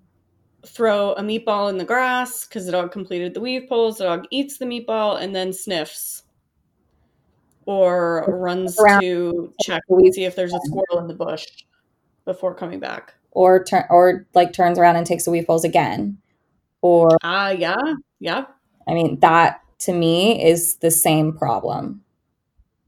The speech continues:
Speaker 1: It is the same problem 'cause the dog, 'cause the loop is broken. So
Speaker 2: Right.
Speaker 1: any situation in which the loop is broken, um, and I'm gonna share you guys some videos in Patreon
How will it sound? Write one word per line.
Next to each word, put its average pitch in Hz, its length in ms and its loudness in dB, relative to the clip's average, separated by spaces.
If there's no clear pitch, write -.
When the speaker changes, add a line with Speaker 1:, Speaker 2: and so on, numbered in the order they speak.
Speaker 1:
It 214 120 0
is 233 180 -2
the 269 80 -2
same 226 220 -4
problem 190 280 -4
'cause 185 180 -10
the 185 100 -8
dog, 180 440 -2
'cause 202 180 -6
the 208 100 -4
loop 233 220 -2
is 208 120 -6
broken. - 440 -8
So - 140 -4
Speaker 2:
Right. - 140 -2
Speaker 1:
any 226 320 0
situation 185 540 -8
in 175 80 -6
which 175 220 -6
the 190 80 -4
loop 175 280 -6
is 170 100 -10
broken, 214 600 -2
um, 180 640 -4
and 202 160 -6
I'm 226 180 0
gonna 294 120 4
share 208 340 -2
you 196 120 -8
guys 185 320 0
some 196 140 -8
videos 185 480 0
in 175 120 -2
Patreon 170 920 -8